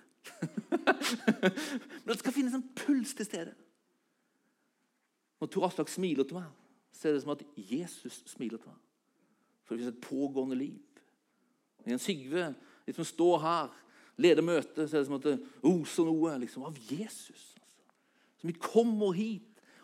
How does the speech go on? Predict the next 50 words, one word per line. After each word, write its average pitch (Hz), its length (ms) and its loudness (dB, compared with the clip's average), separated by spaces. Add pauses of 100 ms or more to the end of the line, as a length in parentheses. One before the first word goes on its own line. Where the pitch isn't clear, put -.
(120)
og - 40 4
har 196 100 6
hatt 202 80 0
en 202 100 4
dårlig 202 440 8 (140)
uke 214 220 0
eller 214 160 4
en 214 160 2
dårlig 220 360 8
dag, 208 220 4 (220)
så 214 80 0
finnes 226 240 2
det - 80 -4
noe 226 160 2
i 220 40 2
fellesskapet. 190 960 -2 (240)
Noen 214 120 4
som 214 140 4
ser 240 320 8
det 240 80 8
i 247 240 4
øynene 233 320 4
og 226 80 2
bare 220 160 6
sier, 208 140 8
«Så 226 120 2
godt 240 320 2
å 233 80 2
se 247 120 6 (120)
deg», 240 200 6 (180)
som 226 140 4
bare 220 160 10 (120)
booster 220 480 10
det 220 160 4
åndelige 254 400 2
livet 285 240 -4
ditt, - 160 -20
altså. - 240 -18
Jeg 214 200 -2
tror 320 200 -4
på - 120 -10
det. - 40 -16 (1900)
Hvis 139 160 -8
det 160 100 -6
her 151 120 -12
pulslaget 143 800 -6 (240)
får 139 160 0
leve 127 360 2 (360)
i 147 160 0
oss - 200 -6